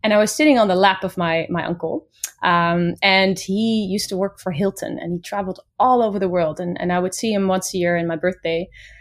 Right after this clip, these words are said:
And he would tell me all these stories about,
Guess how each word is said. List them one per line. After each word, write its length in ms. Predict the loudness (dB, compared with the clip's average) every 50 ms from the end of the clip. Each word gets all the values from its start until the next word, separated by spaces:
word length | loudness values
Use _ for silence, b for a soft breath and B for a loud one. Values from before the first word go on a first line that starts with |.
| B B B
And 380 | -4 -2 0 0 0 0 -2 -2
he 120 | -2 -2
would 140 | -2 -2 -2
tell 160 | -4 -4 -4
me 140 | -2 0 0
all 200 | 2 2 2 2
these 160 | 0 0 -2
stories 640 | -2 -4 -2 0 0 2 2 0 0 -2 -4 -4 -6
about, 440 | -6 -4 -2 -2 -2 -2 -2 -4